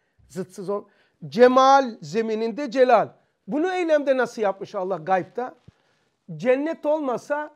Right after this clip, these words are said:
cehennem tazip etmez. Ne alakası var? Cennetin içinde, şey, cehennemin içinde cennet mi var ki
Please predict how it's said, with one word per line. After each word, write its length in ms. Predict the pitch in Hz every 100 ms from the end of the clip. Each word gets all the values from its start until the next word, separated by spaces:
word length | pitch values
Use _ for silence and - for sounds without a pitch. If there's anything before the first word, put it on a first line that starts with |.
| 202
cehennem 440 | 202 240 247 240
tazip 340 | 196 220 185 226
etmez. 360 | 240 285 277 -
Ne 80 | 294
alakası 480 | 359 349 349 - 269
var? 280 | 247 202 180
Cennetin 460 | 277 277 285 302
içinde, 320 | 262 277 277
şey, 300 | 247 240 214 - _ _
cehennemin 400 | 226 240 294 294
içinde 340 | 240 285 262 180
cennet 400 | 247 294 330 277
mi 80 |
var 240 | 240 208 190
ki 240 | 180 131